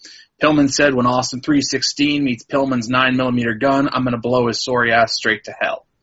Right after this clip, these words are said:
They lost the feed at the, at, right at the moment Austin broke into the home, and it was only returned right towards the end of the show when Austin and Pillman,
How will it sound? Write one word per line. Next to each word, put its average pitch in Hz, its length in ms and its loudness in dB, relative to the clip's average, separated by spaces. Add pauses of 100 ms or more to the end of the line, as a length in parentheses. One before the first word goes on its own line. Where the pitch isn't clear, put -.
(460)
They 135 100 2
lost 147 300 4
the 131 80 0
feed 170 320 4
at 147 140 4
the, 131 140 -4
at, 123 200 0 (100)
right 151 200 2
at 139 100 0
the 127 80 -6
moment 147 420 0
Austin 123 360 -4
broke 123 240 -2
into 117 160 -10
the 110 100 -6
home, 147 420 -2 (300)
and 156 100 2
it 156 60 0
was 156 100 0
only 180 280 2
returned 147 420 2
right 131 280 4
towards 143 360 0
the 120 140 0
end 127 100 2
of 113 80 -4
the 113 60 -4
show 139 260 2
when 127 100 0
Austin 127 420 2
and 110 80 -10
Pillman, 123 380 0